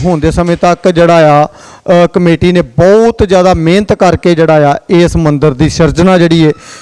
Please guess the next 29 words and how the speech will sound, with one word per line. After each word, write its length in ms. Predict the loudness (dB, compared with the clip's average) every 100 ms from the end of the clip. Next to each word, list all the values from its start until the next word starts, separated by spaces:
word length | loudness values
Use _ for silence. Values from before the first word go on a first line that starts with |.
| -4
ਕੀਤੀ, 320 | -2 0 -2
ਖੂਬਸੂਰਤ 640 | -2 0 2 2 0 -2 -4
ਮੰਦਿਰ 320 | -4 -4 -4
ਨੂੰ 100 | -4
ਜਿਹੜਾ 260 | -2 0
ਰੂਪ 220 | 0 -2 -2
ਦਿੱਤਾ 260 | -2 0
ਹੋਇਆ 360 | 2 4 2 0
ਆ। 20 | -2 -14 -10
ਸ਼ੰਕਰ 340 | -4 -2 -2 -4
ਭਗਵਾਨ 360 | -2 -2 0
ਤੇ 100 | -2
ਪਾਰਵਤੀ 460 | -2 0 0 -2 -6
ਜੀ 200 | -2 0
ਦਾ 220 | 0 0 -4 -16 -14 -4
ਜਿਹੜਾ 320 | 0 2 0
ਇਹ 140 | 0 0
ਦੇਖਦੇ 340 | 0 0 -2
ਪਏ 140 | 0
ਹੋ 80 | -2
ਤੁਸੀਂ 300 | 0 0 0 -2 -12 -8 -2
ਮੂਰਤੀ 560 | 2 2 0 0 -2 -2
ਆਕਰਸ਼ਣ 540 | -2 -2 -2 -2 0
ਜਿਹੜਾ 300 | 2 2 2
ਆ 40 |
ਬਹੁਤ 300 | 2 0 0
ਹੀ 60 | 0
ਸੋਹਣਾ, 360 | 0 0 0 -2 -8 -14 -4
ਨਾਲ 480 | 0 2 2 2